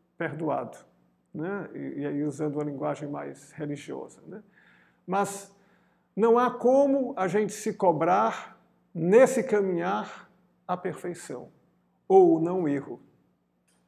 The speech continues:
né? Isso é uma exigência que nós não estamos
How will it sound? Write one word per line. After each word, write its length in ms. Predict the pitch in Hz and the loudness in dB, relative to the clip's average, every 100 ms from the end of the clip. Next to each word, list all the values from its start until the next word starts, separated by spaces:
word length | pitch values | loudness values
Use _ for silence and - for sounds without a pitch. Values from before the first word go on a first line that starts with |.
| _ | _
né? 280 | 156 170 185 - _ _ - | -10 -8 -10 -16 _ _ -6
Isso 240 | 185 - | -6 0
é 60 | 196 | 0
uma 160 | 202 | 4
exigência 920 | 196 - 175 117 160 202 214 - 226 - _ _ _ _ _ _ _ _ | 2 2 -4 -4 -2 0 0 -4 -12 -12 _ _ _ _ _ _ _ _
que 260 | - 180 | -6 -2
nós 260 | 175 175 165 | 0 0 0
não 200 | 190 233 | 0 -2
estamos 840 | 220 - 185 180 196 202 196 - | -2 -6 -4 -2 0 -4 -6 -16